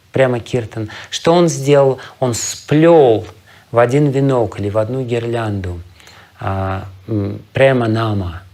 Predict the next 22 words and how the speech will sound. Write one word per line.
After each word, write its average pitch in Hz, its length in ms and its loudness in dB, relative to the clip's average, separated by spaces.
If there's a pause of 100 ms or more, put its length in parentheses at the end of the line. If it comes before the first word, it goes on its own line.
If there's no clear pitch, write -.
(1000)
гантия 95 840 -4
мала. 85 440 -6 (220)
Он 113 140 -6
сделал 135 400 4
эту 143 200 0
гирлянду 107 760 -4 (380)
и 110 500 0
надел 117 520 0
её 107 180 2
на 98 160 -4
весь 95 320 -8
мир. 101 300 -6 (260)
Иначе 151 440 0
говоря, 127 520 2
он 123 260 -4
дал 165 380 4 (320)
особое 151 560 2
имя, 135 380 -2
в - 80 -16
котором 123 400 -6
находится 147 560 -2
према, 123 500 -2